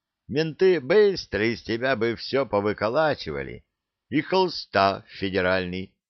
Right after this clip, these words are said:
и шайку вашу по углам. Так что давай выползай, пока я не передумал». Дождь хлынул из тёмной тучи, стало совсем темно. И мощный луч фонаря упёрся в тот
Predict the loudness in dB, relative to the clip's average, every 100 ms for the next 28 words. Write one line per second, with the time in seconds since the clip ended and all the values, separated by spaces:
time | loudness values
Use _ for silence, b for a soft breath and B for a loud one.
0 | _ -6 -6 -2 0 0 -6 -8 -4 -4
1 | -4 -10 -4 0 0 0 2 2 0 -6
2 | _ _ _ _ -2 -2 0 0 2 4
3 | 4 4 2 0 0 -2 -2 -6 -4 -4
4 | -4 -6 -4 -4 -4 -4 -6 -10 -14 _
5 | _ _ _ _ _ _ _ _ _ _
6 | _ _ _ _ _ 2 2 2 -2 -12
7 | -8 0 2 2 0 -6 -8 -2 -2 0
8 | -4 -6 -6 -6 -6 -8 -8 -10 _ _
9 | _ _ -20 -8 0 2 2 -2 -6 -4
10 | -8 -6 -10 -8 -12 -14 -18 _ _ _
11 | _ _ _ _ -6 0 0 0 -2 -4
12 | -4 -6 -8 -4 -2 -2 0 0 -2 -2
13 | -4 -2 -6 -6 -6 -6 -6 -10